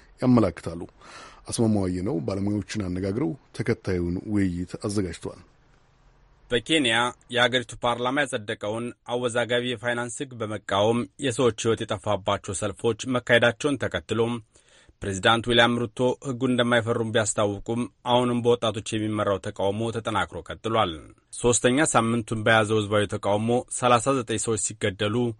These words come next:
Speaker 2: ቁጥራቸው ሦስት መቶ ስልሳ አንድ የሚደርሱ ሰዎች መቁሰላቸውን የኬንያ ብሔራዊ ሰብአዊ መብቶች ኮሚሽን ማስታወቁን አጃንስ ፍራንስ ፕሬስ ከስፍራው ዘግቧል።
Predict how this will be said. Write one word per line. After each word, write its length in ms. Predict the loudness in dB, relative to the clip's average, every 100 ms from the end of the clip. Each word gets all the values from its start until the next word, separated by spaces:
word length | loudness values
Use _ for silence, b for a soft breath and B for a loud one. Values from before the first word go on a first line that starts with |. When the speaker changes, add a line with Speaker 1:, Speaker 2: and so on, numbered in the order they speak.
| b b b -12
Speaker 2:
ቁጥራቸው 460 | 2 4 4 2 0
ሦስት 260 | -2 -2 0
መቶ 160 | -2 -2
ስልሳ 220 | -4 0
አንድ 180 | 0 0
የሚደርሱ 380 | -2 -2 -2 -4 -6
ሰዎች 300 | -2 -2 -2
መቁሰላቸውን 760 | -6 -2 0 0 -2 -2 -2 -2 -2
የኬንያ 460 | -2 0 0 2 4 2
ብሔራዊ 340 | 4 4 4 2
ሰብአዊ 260 | 0 -2
መብቶች 260 | -4 -8 -8
ኮሚሽን 380 | -8 -6 -6 -6
ማስታወቁን 560 | -4 -2 -2 -2 -4 -4 b b b b
አጃንስ 380 | 0 2 2 0
ፍራንስ 300 | -2 -2 -4
ፕሬስ 280 | -2 -2 -2
ከስፍራው 380 | -4 -4 -6 -6
ዘግቧል። 520 | -8 -6 2 2